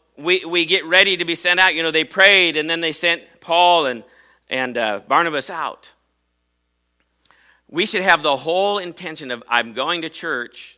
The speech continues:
not to sit there and hear sermons, not to like the music, not just to worship God, even though we do all those things. But I go into the church to be built up, to be equipped, to pray,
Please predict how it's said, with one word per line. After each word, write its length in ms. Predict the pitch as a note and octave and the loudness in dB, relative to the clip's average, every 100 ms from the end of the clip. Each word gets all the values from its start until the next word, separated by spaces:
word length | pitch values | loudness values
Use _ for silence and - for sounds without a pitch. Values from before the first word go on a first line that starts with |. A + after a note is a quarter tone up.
| _ | _
not 200 | A2+ C3 | -10 -8
to 60 | |
sit 240 | - D3+ D3+ | -8 -10 -8
there 80 | |
and 80 | D#3 | -12
hear 120 | D3 | -12
sermons, 440 | C#3+ - A#2+ - _ | -14 -16 -16 -20 _
not 200 | - B2+ | -8 -8
to 80 | D3 | -6
like 200 | C#3 C3 | -8 -10
the 80 | B2 | -14
music, 380 | A#2 G#2+ G#2 - | -16 -16 -18 -12
not 200 | A2+ A#2+ | -10 -10
just 160 | D3 | -14
to 60 | D3 | -16
worship 300 | C3 C3 - | -16 -16 -10
God, 240 | A2 G2+ | -6 -4
even 160 | A#2 B2 | -6 -10
though 100 | A#2+ | -12
we 140 | A#2 | -14
do 200 | A#2 B2 | -16 -10
all 120 | A#2+ A#2+ | -6 -6
those 180 | B2+ | -8
things. 440 | - D#3+ - - _ _ _ _ _ _ _ _ _ _ _ _ _ _ _ _ _ _ _ _ _ | -12 -14 -16 -20 _ _ _ _ _ _ _ _ _ _ _ _ _ _ _ _ _ _ _ _ _
But 120 | - C#3+ | 0 4
I 120 | C#3+ | 4
go 380 | C#3 D3 C#3+ - _ _ - | 4 2 0 -8 _ _ -6
into 300 | F#3+ B3+ G#3+ | -4 -2 -2
the 100 | F3+ | -4
church 800 | - E3 C#3 D3+ F3+ - - - _ _ _ _ _ _ _ _ _ _ _ _ | -4 -4 -2 -4 -6 -12 -14 -16 _ _ _ _ _ _ _ _ _ _ _ _
to 60 | C#3 | -4
be 120 | D3+ | 0
built 240 | C#3 F#3 | 4 6
up, 280 | E3+ D3+ - - _ - | 6 4 0 -20 _ -20
to 100 | C3+ | -6
be 140 | C3+ | -2
equipped, 600 | E3+ - D3 C#3+ - - _ _ _ _ - | -2 0 0 0 -2 -18 _ _ _ _ -10
to 80 | C#3+ | -10
pray, 720 | - F#3+ F3 B2 B2+ C3 | -4 2 2 2 -2 -6